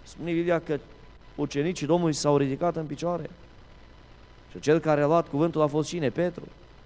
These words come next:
Și a spus: „Ceea ce vedeți și auziți este împlinirea făgăduinței rostite prin Ioel. De multă vreme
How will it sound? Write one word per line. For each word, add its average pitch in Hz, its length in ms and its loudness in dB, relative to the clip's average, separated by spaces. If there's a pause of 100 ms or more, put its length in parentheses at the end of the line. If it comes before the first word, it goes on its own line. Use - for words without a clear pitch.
(140)
Și - 60 -14
a 101 40 -8
spus: 139 220 -6
„Ceea 151 140 0
ce 147 180 -4
vedeți 131 380 -6
și - 60 -12
auziți 139 380 -8
este 131 160 -8
împlinirea 156 580 -8 (260)
făgăduinței 160 720 0
rostite 170 500 -6
prin 220 320 -4 (440)
Ioel. 220 400 4
De 180 140 2
multă 233 400 -2
vreme 180 340 -6